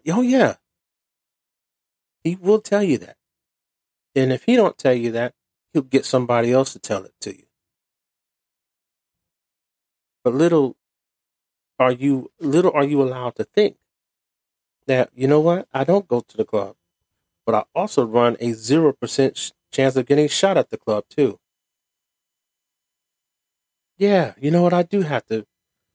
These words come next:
I, I am instructed to pay my tithes. But you know what?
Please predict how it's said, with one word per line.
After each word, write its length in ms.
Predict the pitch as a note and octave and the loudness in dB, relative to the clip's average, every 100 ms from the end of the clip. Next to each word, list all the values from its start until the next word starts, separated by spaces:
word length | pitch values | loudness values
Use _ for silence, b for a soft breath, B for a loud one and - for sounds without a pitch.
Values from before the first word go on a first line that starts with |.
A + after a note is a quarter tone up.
| _ _ - | _ _ -14
I, 120 | C#3+ D3+ | -8 0
I 120 | F3+ | 2
am 180 | A3 G3 | 4 2
instructed 480 | C3+ - B2 _ - | 0 -2 -4 _ -20
to 80 | |
pay 220 | - A2+ G#2+ | -8 -6 -6
my 180 | G2 | -8
tithes. 560 | - G#2 F#2 - - _ _ _ _ _ _ _ _ _ _ _ | -16 -14 -12 -14 -18 _ _ _ _ _ _ _ _ _ _ _
But 160 | B2+ - | -12 -2
you 80 | C#3+ | 2
know 160 | D3 | 4
what? 300 | C#3+ D#3 G3 | 2 0 -2